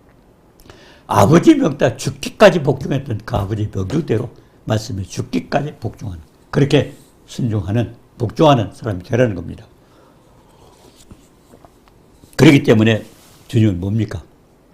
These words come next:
음, 나는 <coughs> 섬김을, 섬기고 생명 바치러 왔다 그런 겁니다.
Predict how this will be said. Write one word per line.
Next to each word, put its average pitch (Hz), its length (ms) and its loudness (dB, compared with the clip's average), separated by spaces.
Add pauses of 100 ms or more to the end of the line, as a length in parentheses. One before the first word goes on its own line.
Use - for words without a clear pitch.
(120)
음, 98 140 -8 (300)
나는 104 340 0 (200)
<coughs> - 540 0 (1300)
섬김을, 113 640 2 (840)
섬기고 175 520 0 (580)
생명 220 400 2
바치러 156 320 -2
왔다 107 260 0
그런 107 160 0
겁니다. 87 280 -14